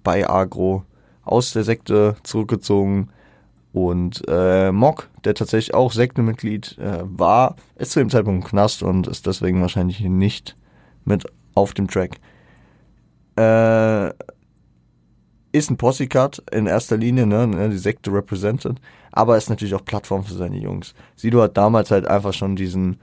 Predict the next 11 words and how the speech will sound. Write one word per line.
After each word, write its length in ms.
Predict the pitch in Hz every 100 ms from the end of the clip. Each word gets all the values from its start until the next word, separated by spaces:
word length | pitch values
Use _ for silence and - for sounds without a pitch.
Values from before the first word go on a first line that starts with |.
| _ _ -
diesen 580 | 98 95 92 90 87 -
Flaggschiff-Artists-Ruf 2500 | - 110 110 - 104 95 - - - - 101 101 - 98 - - - - - 101 113 110 - -
und 420 | - 98 98 -
er 100 | -
ist 160 | - -
einfach 160 | 104
der 120 | 98 92
Größte 320 | 101 104 -
von 200 | - 95
den 140 | 92
Jungs 280 | 95 98 101